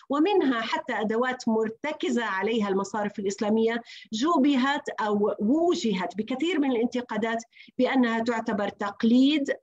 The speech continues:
للأدوات المالية التقليدية باختلاف بسيط قد لا ي-، قد لا يتجاوز موضوع المسمى، وهذه أمور خطيرة جدًا نعلمها كمتخصصين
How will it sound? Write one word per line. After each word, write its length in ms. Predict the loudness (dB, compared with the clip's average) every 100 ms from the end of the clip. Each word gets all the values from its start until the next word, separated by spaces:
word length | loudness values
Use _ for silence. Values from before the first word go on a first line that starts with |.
| 0
للأدوات 1040 | 2 4 4 2 0 -2 0 2 0 0
المالية 480 | 2 2 2 0 0
التقليدية 800 | -2 -8 -2 -2 0 0 0 -2 -10 -18 -8
باختلاف 640 | -6 -2 2 4 2 0
بسيط 580 | 0 0 -2 0 0 0 -8 _ _
قد 260 | 0 0 4
لا 320 | 2 2 0
ي-، 360 | 2 0 0 -4 -4 -6 -4 -6 -6 -4
قد 200 | -2 2
لا 260 | 4 4
يتجاوز 1000 | 2 2 2 0 0 0 2 2 -2 -4
موضوع 440 | -2 -2 -2 -2
المسمى، 640 | -2 -2 -4 -4 -4 -4 -8 _ -20 -4
وهذه 540 | -2 0 0 2 2
أمور 300 | 2 2 0
خطيرة 520 | -2 -8 -2 0 0 -2 -4
جدًا 280 | -4 -2
نعلمها 680 | 0 0 0 -2 0 0 -2
كمتخصصين 960 | -4 -2 -2 -4 -6 -4 -4 -2 -2